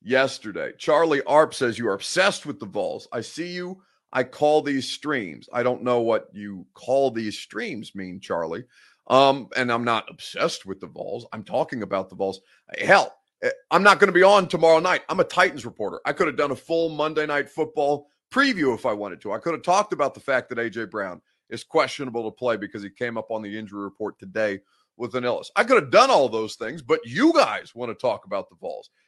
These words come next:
And given that it appears, Charlie, well, actually, I can't see what exactly is happening in your profile picture there. I just see a little bit of orange. Maybe I'm projecting that you're a Vols fan. Not obsessed with the Vols. The Vols are topic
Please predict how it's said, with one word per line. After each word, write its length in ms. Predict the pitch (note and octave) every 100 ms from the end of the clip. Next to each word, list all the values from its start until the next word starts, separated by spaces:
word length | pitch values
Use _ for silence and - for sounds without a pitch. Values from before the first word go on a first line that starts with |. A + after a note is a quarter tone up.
| _
And 180 | B2 B2+
given 260 | D#3+ G3+ A3+
that 100 | G3+
it 80 | D#3
appears, 460 | - E3+ G#3 A#3
Charlie, 400 | - F#3 F#3 A3
well, 180 | E3 C#3+
actually, 320 | C#3+ - C3
I 60 | A#2+
can't 280 | - A#2 -
see 380 | - C3+ F#2+ - _ _ _
what 140 | A2
exactly 540 | A#2 F#2+ B2+ B2+ - A2
is 100 | G2+
happening 440 | A#2+ B2 A#2+ A2+
in 80 | A2+
your 100 | G#2
profile 420 | - B2 A#2+ A#2
picture 380 | A2+ B2 - A#2
there. 180 | A#2+ B2
I 60 |
just 240 | G2+ G2+ -
see 120 | D3
a 40 |
little 220 | B2+ B2
bit 160 | G#2+ A2+
of 60 | A2+
orange. 340 | A#2+ C#3 C#3
Maybe 240 | B2 G#2+ A2+
I'm 160 | G#2 _ _
projecting 580 | B2+ A2 C3+ - D3+
that 160 | D3+ D3+
you're 120 | D#3+
a 40 | D3+
Vols 320 | E3 E3 E3+
fan. 260 | G3 G3 - _ _
Not 140 | - -
obsessed 440 | - - B3 -
with 140 | D#3
the 80 | A#2
Vols. 480 | G2 A3+ C4 C#3+ - _ _
The 100 | C3
Vols 480 | B2 B2 G3+ B3+ F#3+
are 80 | D3
topic 480 | - E3 E3+ D3